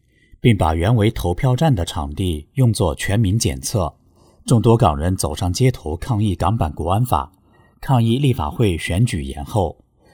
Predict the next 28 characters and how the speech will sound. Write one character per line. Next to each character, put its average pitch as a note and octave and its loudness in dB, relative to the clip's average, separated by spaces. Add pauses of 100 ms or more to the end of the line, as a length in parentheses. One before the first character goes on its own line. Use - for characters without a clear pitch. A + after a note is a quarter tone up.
(140)
抗 C3+ 4
议 G2+ 2
当 A2+ 0
局 D#2+ -6
推 A2+ 0
出 A2+ 0
健 G#2+ 0
康 G#2+ -4
码。 D#2 -2 (640)
香 B2+ 2
港 G#2+ 2
出 G#2 -2
动 G#2 2
大 B2+ 2
批 A#2+ -4
警 D#2 -4
员 D2+ -4
驱 C#3+ -2
赶 D#2 -4
和 F2 -6
盘 F#2+ -2
查 F2 -4
抓 C3 0
捕 D2 -4
过 A#2+ 0
往 C#2+ -2
民 C#2 -10
众 F2 -4